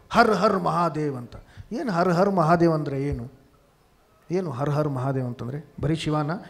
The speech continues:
ಶಿವನ ಹೆಸರು ಹೇಳೋದಾ? ಇಲ್ಲ. ಹರ್ ಹರ್ ಮಹಾದೇವ್ ಅಂತಂದರೆ ಹರ್ ಏಕ್ ಮಹಾದೇವ್ ಹೈ.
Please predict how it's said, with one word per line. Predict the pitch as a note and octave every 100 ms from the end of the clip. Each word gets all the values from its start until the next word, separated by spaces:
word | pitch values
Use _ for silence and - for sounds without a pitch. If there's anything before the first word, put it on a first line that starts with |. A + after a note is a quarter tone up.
| -
ಶಿವನ | - D3+ D#3+
ಹೆಸರು | D3+ C#3
ಹೇಳೋದಾ? | C3 C3 C3 A3 - _ _ _ _ -
ಇಲ್ಲ. | C#3 A2+ - _ _ - _ - -
ಹರ್ | D3+ F#3+
ಹರ್ | G3+ G3 A#3+
ಮಹಾದೇವ್ | G#3+ E3 E3 D#3 D3 C#3
ಅಂತಂದರೆ | B2+ A#2+ C3+ G3 - - _
ಹರ್ | - D#3 F#3 F#3+ - -
ಏಕ್ | D3+ E3 E3 - B2
ಮಹಾದೇವ್ | B2+ A2 C3+ B2+ A#2+ A#2+
ಹೈ. | G#2 A2+ G#2 A#2